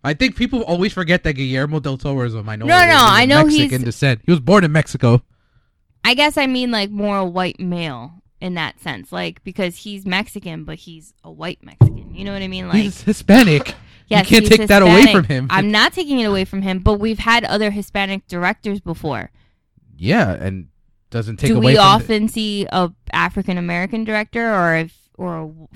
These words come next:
Speaker 2: female director
Speaker 1: We s-,
Speaker 2: nominated?
Speaker 1: we saw one last year.
Speaker 2: But often, I mean often.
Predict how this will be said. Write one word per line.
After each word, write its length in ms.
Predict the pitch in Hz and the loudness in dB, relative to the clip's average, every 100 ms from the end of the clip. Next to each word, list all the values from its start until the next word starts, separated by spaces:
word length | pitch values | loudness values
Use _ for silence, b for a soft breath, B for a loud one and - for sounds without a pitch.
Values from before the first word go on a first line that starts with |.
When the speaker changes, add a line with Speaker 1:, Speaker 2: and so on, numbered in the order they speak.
| - | -12
Speaker 2:
female 420 | 180 180 190 202 | -8 -4 -2 -2
director 640 | 196 208 208 - 247 254 - | -2 0 -2 -2 -4 -4 -4
Speaker 1:
We 140 | 110 | 2
s-, 20 | 208 | 2
Speaker 2:
nominated? 720 | 208 214 220 233 254 285 302 | 2 0 0 0 -2 -2 2
Speaker 1:
we 120 | 113 | 2
saw 240 | - 117 | 4 4
one 160 | 117 113 | 6 4
last 260 | 110 107 - | 2 0 0
year. 240 | 104 101 _ _ _ _ _ _ _ _ _ _ _ _ _ _ | 0 0 _ _ _ _ _ _ _ _ _ _ _ _ _ _
Speaker 2:
But 180 | 190 - | -2 2
often, 400 | 185 208 - 147 | 2 2 0 -12
I 80 | 147 | -12
mean 200 | 175 170 | -12 -10
often. 560 | - 165 - - - | -6 -6 -8 -20 -20